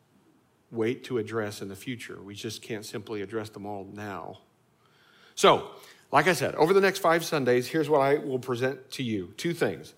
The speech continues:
What God's Word says about stewardship of the resources that He has given us. That's the,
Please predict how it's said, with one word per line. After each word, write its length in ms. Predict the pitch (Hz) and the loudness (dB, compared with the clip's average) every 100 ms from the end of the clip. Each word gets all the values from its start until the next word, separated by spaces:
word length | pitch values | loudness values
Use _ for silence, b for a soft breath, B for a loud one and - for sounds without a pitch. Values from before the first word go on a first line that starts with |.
| b b | b b
What 260 | 143 190 | 6 6
God's 260 | 185 190 160 | 6 4 4
Word 280 | 156 175 156 | 2 2 2
says 220 | 170 165 | 0 0
about 460 | 151 156 160 - - | 2 2 2 -2 -14
stewardship 640 | - 170 160 156 180 160 | 0 6 6 4 -2 -2
of 160 | 127 | -2
the 60 | 123 | 0
resources 560 | 131 156 165 147 139 117 | 2 2 0 -2 -4 -4
that 120 | 120 | -2
He 140 | 151 | 0
has 120 | 123 | 0
given 280 | 107 147 120 | 2 0 0
us. 100 | 85 | -4
That's 200 | - 127 147 - | -4 -4 -6 -4
the, 100 | 127 | -4